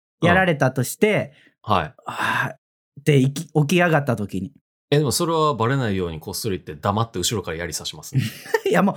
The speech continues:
Speaker 1: おばあさんたちどっか行っちゃってるんですよ。
Speaker 2: あー、どっか行っちゃってる。
Speaker 1: ちょっとね、あの、回復に時間かかるんで。
Speaker 2: あー、なるほど。え、それどれぐらいのスパンですか？
Speaker 1: <laughs> いや、わからん。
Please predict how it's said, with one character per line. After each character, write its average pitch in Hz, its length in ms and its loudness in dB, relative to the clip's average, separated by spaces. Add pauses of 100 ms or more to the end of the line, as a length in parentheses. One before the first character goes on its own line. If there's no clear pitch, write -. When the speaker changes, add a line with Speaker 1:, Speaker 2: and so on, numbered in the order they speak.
(140)
Speaker 1:
お 247 80 0
ば 311 100 4
あ 359 60 -2
さ 262 80 2
ん 208 40 4
た 160 120 4
ち 135 80 -2
ど 208 80 2
っ - 20 -8
か 170 120 2
行 151 80 0
っ - 20 -12
ち 175 100 2
ゃ 156 40 -2
っ 151 40 -6
て 160 80 4
る 139 60 4
ん - 20 4
で - 60 -4
す - 60 -16
よ。 - 60 -18 (440)
Speaker 2:
あ 151 140 4
ー、 - 20 0
ど 170 80 2
っ - 20 -10
か - 80 2
行 - 40 2
っ - 40 0
ち - 60 -4
ゃ - 20 -2
っ - 20 -4
て 359 60 4
る。 320 60 6
Speaker 1:
ち - 40 4
ょ 190 40 4
っ - 20 4
と 156 60 4
ね、 131 80 4
あ 127 100 6
の、 135 280 2 (260)
回 330 260 2
復 269 240 2
に 240 120 4
時 254 140 4
間 160 200 2
か 131 120 0
か 131 120 0
る 110 100 0
ん 101 80 0
で。 95 100 -10 (540)
Speaker 2:
あ 180 840 6
ー、 139 40 -4
な 151 80 0
る 156 80 0
ほ 156 120 -2
ど。 147 240 -6
え、 127 80 -4
そ 151 100 -2
れ 131 60 0
ど 117 100 2
れ 120 100 2
ぐ 120 80 0
ら 135 80 2
い - 40 0
の 135 60 0
ス - 120 -4
パ 135 100 2
ン 90 60 -4
で 78 60 -12
す - 100 -18
か？ - 80 -20
Speaker 1:
<laughs> - 260 -20
い 233 140 4
や、 196 80 2
わ 165 80 2
か 170 160 2
ら - 60 2
ん。 - 20 0